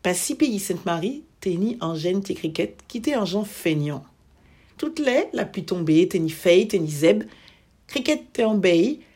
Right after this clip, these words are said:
ka manje à doux moment, ka gwosi, ka vini bèl. Mais sa cricket pa te sav, se la vi pe chavire. Alors, ce qui fait un jou, la pli pa tonbe.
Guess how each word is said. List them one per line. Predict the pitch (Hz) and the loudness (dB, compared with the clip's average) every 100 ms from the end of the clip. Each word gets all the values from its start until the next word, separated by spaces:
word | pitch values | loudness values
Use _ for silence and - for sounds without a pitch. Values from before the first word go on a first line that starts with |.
| _ - | _ 0
ka | 240 | 2
manje | 277 277 277 - | 4 2 0 -2
à | 180 | -4
doux | 175 240 | -2 0
moment, | 220 180 175 294 - - | 0 0 -2 -4 -10 -6
ka | 202 170 | -2 2
gwosi, | 170 160 - | 2 2 -2
ka | - | 0
vini | 190 196 180 185 | 2 2 0 0
bèl. | 151 185 - - _ | 4 4 4 -4 _
Mais | 196 269 277 180 156 | 0 2 4 2 0
sa | - - | -4 -8
cricket | 175 254 - | -6 -4 -4
pa | 170 | -4
te | 160 | -4
sav, | - 262 190 - - - | 0 0 -2 -8 -20 -14
se | - 180 | -2 2
la | 156 139 | 2 0
vi | 180 | -4
pe | 220 165 135 | -2 -2 -2
chavire. | - 190 147 131 151 151 - _ _ _ _ _ _ _ _ _ _ _ _ _ _ | -2 -2 -2 -6 -8 -10 -14 _ _ _ _ _ _ _ _ _ _ _ _ _ _
Alors, | - 247 359 | -2 2 4
ce | |
qui | 359 | 4
fait | 349 381 | 8 8
un | 349 294 | 8 4
jou, | 262 | 4
la | 302 214 | 4 4
pli | 220 | 2
pa | 214 - 233 | -2 0 0
tonbe. | 233 180 160 156 | 0 -2 0 0